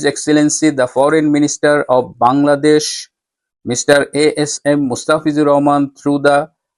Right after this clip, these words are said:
courtesy of Mister Sabu M P। Our Foreign Minister will carry it to our Honorable Prime Minister within few moments। If you need any further assistance,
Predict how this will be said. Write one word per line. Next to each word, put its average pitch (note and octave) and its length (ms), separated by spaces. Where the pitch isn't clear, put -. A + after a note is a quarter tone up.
courtesy C#3 520
of C#3+ 180
Mister C3+ 320
Sabu C3+ 400
M B2+ 160
P। - 100
Our C3 300
Foreign E3 440
Minister D#3 520
will C3+ 240
carry D3 340
it D3+ 160
to D3 160
our C#3 260
Honorable D#3 520
Prime C#3 260
Minister D3+ 440
within C#3+ 380
few C#3 300
moments। C3 500
If D#3+ 220
you E3 120
need D#3+ 300
any D#3+ 240
further C#3+ 420
assistance, D3 580